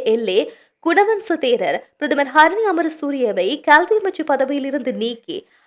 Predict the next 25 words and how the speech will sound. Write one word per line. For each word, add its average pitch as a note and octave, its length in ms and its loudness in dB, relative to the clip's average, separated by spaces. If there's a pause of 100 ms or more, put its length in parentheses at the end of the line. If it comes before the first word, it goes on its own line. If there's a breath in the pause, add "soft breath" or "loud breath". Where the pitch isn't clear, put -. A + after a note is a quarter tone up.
(140 soft breath)
அமைச்சரவை F4+ 600 6
மறுசீரமைப்பை D#4+ 800 0
மேற்கொள்ள B3 420 0
வேண்டும் A3 380 2
என்று C4+ 180 -4
ஜனாதிபதிக்கு C#4+ 720 0
ஒரு B3+ 120 -2
தகவலை D4+ 520 -2
அனுப்பியுள்ளார். G3+ 720 -4 (440)
ஜனாதிபதி E4 560 2
அன்ருகுமார் D4+ 640 0
திசாநாயக்கவுக்கு C4+ 880 -2
அனுப்பிய A#3+ 360 -2
ஒரு A#3+ 160 0
செய்தியில், B3+ 560 -4 (280 loud breath)
பிரதமரின் F#4 580 2
தலைமையில் B3 580 0 (280 loud breath)
முன்மொழியப்பட்ட F4 800 2
ஒரு B3+ 200 6
தலைப்பட்ச F4+ 560 -2
கல்வி C#4 380 2
சீர்திருத்தங்கள் C#4+ 840 -4 (100)
தற்போதைய D4+ 600 -2
அரசாங்கத்தின் D#4 680 -4
கீழ் F#3 260 -2